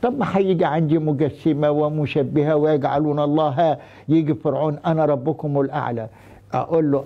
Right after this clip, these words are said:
"ألم تكن أنت و-، يا فرعون تأكل الطعام وما يترتب عن أكل الطعام من الحاجة على الأقل إلى الطعام والحاجة إلى الإخراج؟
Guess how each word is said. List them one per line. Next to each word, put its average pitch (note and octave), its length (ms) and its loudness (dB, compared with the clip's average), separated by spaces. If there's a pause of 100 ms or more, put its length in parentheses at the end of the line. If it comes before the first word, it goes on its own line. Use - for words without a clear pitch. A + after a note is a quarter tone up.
(140)
"ألم B2 180 0
تكن D#3+ 500 -2 (120)
أنت D3 380 -2
و-، B2+ 280 2 (480)
يا E3+ 180 4
فرعون B2+ 540 -4
تأكل E3 420 -2
الطعام C3 680 -2
وما D#3 300 2
يترتب C#3 680 -2
عن C3 260 -4
أكل D#3 280 -4
الطعام C3+ 640 -2 (360)
من F#3 220 2
الحاجة C3+ 720 0 (380)
على D3+ 140 -2
الأقل C#3+ 400 -6 (260)
إلى E3+ 100 2
الطعام D3 520 -4
والحاجة C#3+ 400 -2
إلى C#3 180 -4
الإخراج؟ A#2+ 400 -8